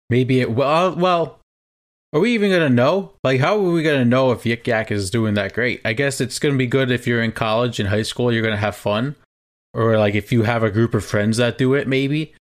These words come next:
Um, but do, do I think, like, every college campus from the country is gonna use it like they used to? Probably not. Maybe, like, the first month, people will be like, "Oh, Yik Yak's back." And then after the month, it fizzles out. Like, yeah, there's a reason it was gone.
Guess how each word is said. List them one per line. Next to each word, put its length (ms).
Um, 480
but 260
do, 360
do 160
I 100
think, 240
like, 200
every 260
college 320
campus 400
from 400
the 80
country 340
is 80
gonna 160
use 180
it 60
like 160
they 80
used 320
to? 240
Probably 220
not. 380
Maybe, 400
like, 180
the 80
first 260
month, 280
people 200
will 60
be 40
like, 140
"Oh, 160
Yik 220
Yak's 240
back." 340
And 100
then 220
after 260
the 60
month, 240
it 80
fizzles 260
out. 260
Like, 280
yeah, 260
there's 220
a 40
reason 200
it 60
was 160
gone. 380